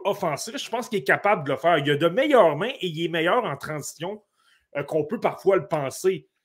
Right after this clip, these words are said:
Puis si tu veux lui donner des rôles défensifs, ben écoute, défensivement, on l'a vu là, en relance pour jouer dans, dans son territoire, appuyer les défenseurs, euh, pour être efficace en relance, il est, il est absolument excellent.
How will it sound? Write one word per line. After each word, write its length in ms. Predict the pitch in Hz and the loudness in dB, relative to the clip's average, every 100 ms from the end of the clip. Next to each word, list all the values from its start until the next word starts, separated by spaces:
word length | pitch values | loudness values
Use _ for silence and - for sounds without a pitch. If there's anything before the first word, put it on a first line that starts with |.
| _ - | _ -12
Puis 100 | - | -8
si 160 | - | -8
tu 160 | - 170 | -6 -2
veux 60 | 185 | -2
lui 120 | 170 | 0
donner 220 | 151 196 | 0 2
des 160 | 160 135 | 2 6
rôles 220 | 185 147 | 6 6
défensifs, 800 | 147 - 135 120 - 226 - - _ _ _ _ - | 0 -2 -6 -6 -2 -2 -4 -16 _ _ _ _ -6
ben 80 | 120 | -2
écoute, 220 | 170 147 | -2 -2
défensivement, 600 | 139 160 147 143 127 190 | -4 -4 -6 -8 -2 0
on 40 | 151 | 2
l'a 200 | 131 123 | 2 0
vu 180 | 139 | -2
là, 140 | 190 143 | 0 2
en 160 | 143 | 2
relance 480 | 131 131 160 185 - 139 | 0 -2 -2 -4 -6 -8
pour 120 | 139 | -10
jouer 200 | 123 170 | -2 -2
dans, 180 | 165 139 | 0 -4
dans 160 | 135 135 | -4 -6
son 180 | 143 | -8
territoire, 600 | 131 147 120 - 147 180 | -6 -8 -8 -4 0 2
appuyer 320 | 143 - 160 160 | 0 -4 -2 -2
les 40 | |
défenseurs, 720 | 139 143 123 113 147 180 - _ _ _ - | -2 -8 -12 -4 -2 -2 -4 _ _ _ -4
euh, 100 | 131 - | -4 -4
pour 220 | - 175 165 | -2 0 2
être 240 | 151 - - | 0 -4 -8
efficace 540 | 160 - - 202 - | -10 -6 2 4 4
en 120 | 170 | 0
relance, 560 | 139 135 127 185 185 - 139 | 0 0 0 -2 -6 -14 -12
il 140 | 139 | -8
est, 160 | 151 _ - 147 - | -8 _ -6 -6 -6
il 120 | 151 156 | -6 -6
est 100 | 156 | -4
absolument 500 | 151 - 165 170 196 - | -8 -6 -4 -2 -2 -2
excellent. 560 | 165 - 147 135 156 | -4 -4 -4 -2 -2